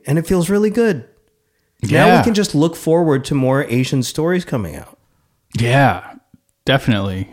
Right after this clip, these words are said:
Speaker 2: Um, and you highlighted, uh, it in the past, Asians in the news. I mean, I think, uh,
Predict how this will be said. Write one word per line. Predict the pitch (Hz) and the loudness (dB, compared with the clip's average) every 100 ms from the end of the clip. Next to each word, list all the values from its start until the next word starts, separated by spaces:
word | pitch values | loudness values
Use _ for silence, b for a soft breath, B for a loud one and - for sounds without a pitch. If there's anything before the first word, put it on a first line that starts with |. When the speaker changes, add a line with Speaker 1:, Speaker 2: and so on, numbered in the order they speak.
| - | -4
Speaker 2:
Um, | 117 110 110 104 101 104 113 - | 0 2 2 2 2 0 -2 0
and | 123 117 117 113 107 | 2 4 4 4 4
you | 104 | 2
highlighted, | 101 110 113 117 117 117 107 107 b b b b b b _ _ - | 0 0 2 2 2 0 -2 -8 b b b b b b _ _ -2
uh, | 120 110 107 107 | 2 2 2 0
it | 127 123 | 0 2
in | 123 117 110 | 2 4 4
the | |
past, | 104 117 117 110 - - _ _ - | 2 2 2 -2 -8 -18 _ _ -8
Asians | - 120 110 113 110 107 101 - - | 0 0 4 6 6 4 0 -10 -4
in | 127 | 0
the | 104 | 2
news. | 104 139 165 175 170 156 - - | 4 6 6 4 2 0 -8 -6
I | 110 | -2
mean, | 104 | 0
I | 104 | 0
think, | 101 120 110 - - _ b b b b b - | 2 2 0 -6 -20 _ b b b b b -8
uh, | 110 107 101 98 104 | -4 -2 -2 -4 -6